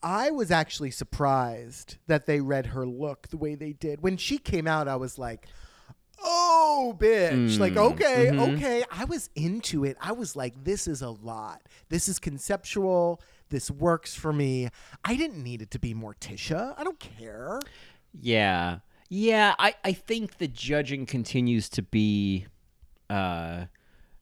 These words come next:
Speaker 2: I, y-, interesting, um,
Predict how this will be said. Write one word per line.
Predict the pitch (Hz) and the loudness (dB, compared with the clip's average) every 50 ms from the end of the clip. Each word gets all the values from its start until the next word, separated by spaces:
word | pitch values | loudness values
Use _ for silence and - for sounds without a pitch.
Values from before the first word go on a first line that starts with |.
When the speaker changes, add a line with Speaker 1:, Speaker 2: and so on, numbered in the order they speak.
| - - - - - | -20 -20 -18 -12 -8
Speaker 2:
I, | - 110 - - - | -8 -8 -8 -10 -12
y-, | 151 135 117 117 - _ _ _ _ - | -14 -12 -14 -14 -16 _ _ _ _ -4
interesting, | 147 143 135 - - 107 87 - - 98 80 69 58 65 80 - - _ - | -2 -2 -2 -2 -2 -4 -4 -4 -2 -4 -4 -4 -4 -6 -10 -10 -10 _ 0
um, | 104 101 101 95 92 90 87 87 85 87 92 | 2 2 2 2 2 0 0 -2 -2 -4 -6